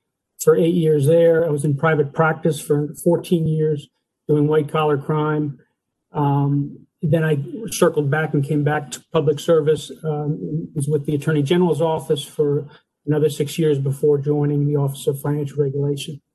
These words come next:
So I have about thirty-five years of investigating, prosecuting, or defending fraud cases.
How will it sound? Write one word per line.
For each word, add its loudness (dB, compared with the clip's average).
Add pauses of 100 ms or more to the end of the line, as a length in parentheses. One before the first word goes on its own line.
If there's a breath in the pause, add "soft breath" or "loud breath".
(280)
So -8
I 0
have 0
about -2
thirty-five 2
years 2
of 0
investigating, 0 (420)
prosecuting, 0
or 0
defending 0 (240)
fraud -2
cases. -6